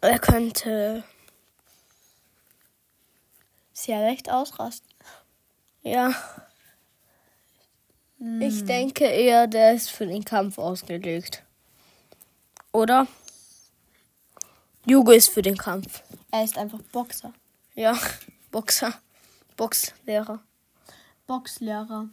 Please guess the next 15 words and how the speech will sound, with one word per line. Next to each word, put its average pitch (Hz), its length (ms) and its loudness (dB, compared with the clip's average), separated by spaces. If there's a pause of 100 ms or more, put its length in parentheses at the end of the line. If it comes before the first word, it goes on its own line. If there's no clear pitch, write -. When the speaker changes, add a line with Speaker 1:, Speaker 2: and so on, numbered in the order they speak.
(240)
Speaker 1:
Ja. 226 360 0 (880)
Speaker 2:
Nein, 214 320 -2
ich, 240 200 -12
ich 226 280 -8
glaub 285 280 -2
ja 262 200 2
selber, 240 440 0
dass 226 220 -2
er 214 360 -8
Zoowärter 196 720 -6 (340)
will. 214 280 -14 (1900)
Speaker 1:
Wie 269 260 -4
heißt 240 460 -10
der 233 140 -8
andere? 240 600 -14